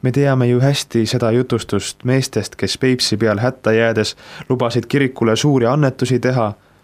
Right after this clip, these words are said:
Kui Jumal aitab meid ja me märkame ühel hetkel, et olukord polegi enam nii hull, siis muutume rahulikumaks ja võtame asja justkui palju kainemalt. Kas ikka tasub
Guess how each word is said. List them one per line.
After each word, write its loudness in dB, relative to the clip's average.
Kui 2
Jumal 2
aitab -2
meid 0
ja 0
me 0
märkame 0
ühel 0
hetkel, -2
et -2
olukord 0
polegi 0
enam 0
nii 2
hull, 0
siis 0
muutume 2
rahulikumaks 0
ja -2
võtame -2
asja 0
justkui -2
palju 0
kainemalt. -6
Kas -4
ikka -4
tasub -2